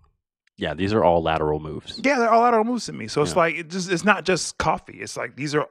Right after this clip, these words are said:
Speaker 2: all the things that are, like, Amy's. Like, it's all just, like, in the same
Speaker 1: Oh,
Speaker 2: level.
Speaker 1: yeah.
Speaker 2: It's the same level of shit.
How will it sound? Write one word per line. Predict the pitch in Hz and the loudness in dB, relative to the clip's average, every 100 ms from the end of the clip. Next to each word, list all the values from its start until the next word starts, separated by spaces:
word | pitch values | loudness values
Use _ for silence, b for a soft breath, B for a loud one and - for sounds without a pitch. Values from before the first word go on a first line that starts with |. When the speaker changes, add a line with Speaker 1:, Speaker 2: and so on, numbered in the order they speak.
| - | 0
Speaker 2:
all | 143 147 143 139 131 123 | 4 4 4 4 0 -4
the | 131 | -10
things | 151 139 123 120 | -8 -8 -8 -6
that | 123 120 | -4 -2
are, | 120 110 - _ _ _ _ _ _ b b - | -4 -6 -12 _ _ _ _ _ _ b b -10
like, | 135 | -6
Amy's. | 156 165 143 98 | -4 -4 -6 -6
Like, | 139 | -6
it's | 131 | -6
all | - 175 170 156 165 | -6 4 8 10 8
just, | 147 156 160 | 4 -2 -2
like, | 147 | -4
in | 143 | -2
the | |
same | 85 160 156 76 | 4 4 6 4
Speaker 1:
Oh, | 76 | 4
Speaker 2:
level. | 143 139 | 2 2
Speaker 1:
yeah. | 73 143 143 - - | -2 -6 -8 -10 -4
Speaker 2:
It's | - | -2
the | 185 | -2
same | - 208 190 190 | -2 -2 0 0
level | 180 | 0
of | 160 | -2
shit. | 135 208 170 | -2 -4 -4